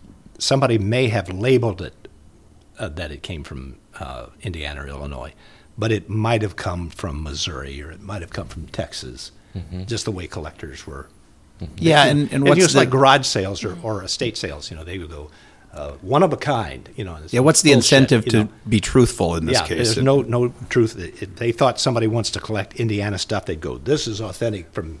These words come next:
Speaker 1: Indiana."
Speaker 3: Yeah.
Speaker 2: Sure.
Speaker 1: Uh, so there was no way they could do it. Um, uh, but I, uh, told them, so they, uh, found, uh, uh,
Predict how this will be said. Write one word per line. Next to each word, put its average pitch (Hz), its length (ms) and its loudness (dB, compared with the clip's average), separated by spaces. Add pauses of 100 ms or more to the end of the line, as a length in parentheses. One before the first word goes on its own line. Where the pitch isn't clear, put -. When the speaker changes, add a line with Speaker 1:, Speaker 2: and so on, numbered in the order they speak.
(120)
Speaker 1:
Indiana." 90 420 -2
Speaker 3:
Yeah. 85 280 2
Speaker 2:
Sure. 82 280 -6 (200)
Speaker 1:
Uh, 76 320 2
so 110 420 4
there 110 140 0
was 98 140 -4
no 123 140 4
way 110 200 2
they 101 180 -4
could 92 160 -8
do 95 180 -6
it. 67 80 -14 (720)
Um, 67 540 -8 (680)
uh, 71 220 -8 (460)
but 95 320 -2
I, 107 420 0 (320)
uh, 76 240 -6
told 107 300 0
them, 107 360 0 (100)
so - 200 -4
they, 104 360 -2 (240)
uh, 87 200 -12
found, 107 580 -2 (100)
uh, 71 280 -10 (1000)
uh, 69 320 -12